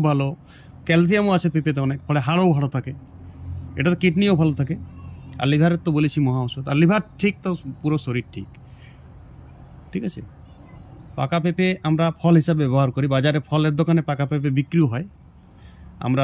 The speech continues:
রুগী দেখতে যদি যাই, যেমন ডাব নিয়ে যাই, তেমনি পাকা পেঁপে অনেকে নিয়ে যায় রুগী দেখার জন্য, অনেক ন-, অনেক লোক। শিশুদেরও জন্য পাকা পেঁপে খাওয়ানো শিশুকে খুব ভালো, শিশুর জন্য খুব পুষ্টিকর খাবার। শিশুকে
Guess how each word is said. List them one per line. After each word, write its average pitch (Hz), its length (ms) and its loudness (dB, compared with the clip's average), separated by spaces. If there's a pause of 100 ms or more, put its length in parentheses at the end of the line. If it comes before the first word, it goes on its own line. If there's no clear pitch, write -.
রুগী 156 240 4
দেখতে 170 200 0 (100)
যদি 160 140 2 (100)
যাই, 139 160 2 (680)
যেমন 143 260 2
ডাব 147 140 0 (100)
নিয়ে 151 200 6
যাই, 147 140 2
তেমনি 151 260 0
পাকা 156 240 0
পেঁপে 165 280 0
অনেকে 131 240 0 (100)
নিয়ে 107 160 -4
যায় 107 120 -12 (600)
রুগী 135 220 4
দেখার 117 220 -4
জন্য, 110 160 -12 (160)
অনেক 117 140 -4 (120)
ন-, 110 140 -12 (100)
অনেক 110 140 -4 (100)
লোক। 107 100 -12 (560)
শিশুদেরও 233 400 2 (140)
জন্য 220 160 0 (120)
পাকা 185 240 0
পেঁপে 190 180 -2 (220)
খাওয়ানো 165 240 2 (140)
শিশুকে 170 380 -2
খুব 175 180 2
ভালো, 104 120 -2 (100)
শিশুর 160 280 0
জন্য 185 140 2 (140)
খুব 202 100 -2 (100)
পুষ্টিকর 165 460 -2
খাবার। 101 200 -10 (1500)
শিশুকে 175 340 -2